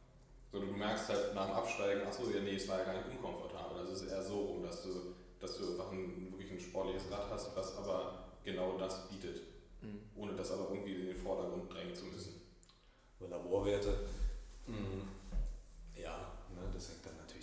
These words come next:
Speaker 3: total davon ab, wie, äh, wie auch der Stahlrahmen gebaut ist, mit welchen Rohren, äh, und,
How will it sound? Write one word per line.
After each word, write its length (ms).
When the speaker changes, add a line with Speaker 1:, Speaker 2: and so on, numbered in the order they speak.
Speaker 3:
total 300
davon 220
ab, 220
wie, 480
äh, 960
wie 140
auch 200
der 120
Stahlrahmen 760
gebaut 420
ist, 140
mit 140
welchen 220
Rohren, 640
äh, 960
und, 220